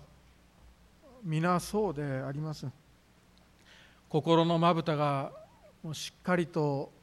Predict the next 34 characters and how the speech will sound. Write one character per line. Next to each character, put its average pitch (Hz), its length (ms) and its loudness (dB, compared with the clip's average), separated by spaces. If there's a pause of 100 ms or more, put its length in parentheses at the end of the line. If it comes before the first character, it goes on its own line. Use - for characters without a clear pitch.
閉 175 220 -6
じ 147 120 -8
て 151 120 -4
し - 140 -6
ま 139 120 0
っ 139 40 -6
て 156 280 -6
い 135 60 -6
て、 151 300 -4 (1700)
見 165 160 2
え 220 160 8
る 180 120 6
と 156 480 0 (560)
思 175 220 2
っ - 20 -8
て 170 260 0
い 135 60 0
て 170 140 0
も、 147 320 -2 (1000)
ま 151 180 2
る 165 120 2
で 170 260 2
見 170 140 2
え 175 140 2
て 156 180 -4
い 139 80 0
な 147 240 0
い 170 120 0
と - 180 -8
い 151 80 -2
う 143 40 -4
こ 147 120 -8
と 185 140 -4
が 135 360 -4